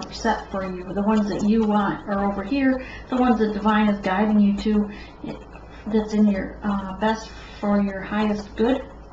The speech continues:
for your highest self, your highest good, um, for the best growth, best outcome, et cetera. Um, Spirit says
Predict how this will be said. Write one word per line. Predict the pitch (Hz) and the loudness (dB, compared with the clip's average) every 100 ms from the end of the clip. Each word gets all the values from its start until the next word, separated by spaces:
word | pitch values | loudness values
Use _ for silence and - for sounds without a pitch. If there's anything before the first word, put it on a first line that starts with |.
| - - - - - - - - - - - - | -18 -20 -20 -20 -20 -18 -20 -20 -20 -18 -18 -12
for | 202 | -10
your | 190 | -6
highest | 196 202 202 - | -2 -2 -2 -6
self, | 247 320 - - - - - - - - - - 240 | -6 -6 -8 -16 -18 -18 -18 -18 -18 -18 -18 -12 -8
your | 214 | -4
highest | 202 190 - - | 0 0 -2 -8
good, | 185 - - - - - - - - | -8 -8 -12 -18 -18 -18 -16 -16 -12
um, | - 202 190 190 - - - - - - - - - - | -4 -2 -2 -6 -10 -16 -18 -18 -14 -14 -14 -18 -18 -2
for | 233 | 0
the | 208 | 4
best | 208 202 - | 4 2 0
growth, | 233 240 240 - | 2 4 2 0
best | 202 190 - | -4 -4 -2
outcome, | 233 214 - 202 196 202 - 208 | -2 -2 0 0 2 -2 -6 -6
et | 196 - | -6 -2
cetera. | 220 214 220 214 - - - - | -2 0 0 -4 -12 -18 -18 -4
Um, | 208 202 202 | 0 2 2
Spirit | - 220 214 - | -2 2 2 2
says | 202 190 185 | 0 -2 -2